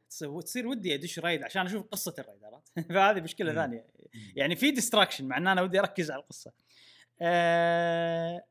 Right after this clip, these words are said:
Speaker 1: هذا أحلى خبر شفته. في نسخة من اللعبة راح تنزل على جهاز بلاي ستيشن فايف.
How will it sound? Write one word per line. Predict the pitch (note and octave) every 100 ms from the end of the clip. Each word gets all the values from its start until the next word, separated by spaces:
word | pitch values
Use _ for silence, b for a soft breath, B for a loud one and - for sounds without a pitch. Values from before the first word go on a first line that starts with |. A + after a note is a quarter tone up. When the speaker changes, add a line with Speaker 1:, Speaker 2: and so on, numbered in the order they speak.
| _ _ -
Speaker 1:
هذا | A#3 D#4 C#4
أحلى | B3+ C#4+
خبر | A#3 E3
شفته. | - - - _ _ _ _ _ _ _ _ _ _ _ _ _ _ _ _ _ _
في | _ - C4+ D#4+ D#4+ - _ _
نسخة | F#3 A#3 A#3 B3+ D4 C#4+ _ _ _
من | D#3 F#3+
اللعبة | D#3+ E3 A#3 G#3+ A#3+
راح | F3+
تنزل | - G#3 A3+ B3 D#4 -
على | D3+ D#3
جهاز | D#3 A#3
بلاي | F3 D#3+
ستيشن | A#3+ B3+ D4
فايف. | A3 B2 - -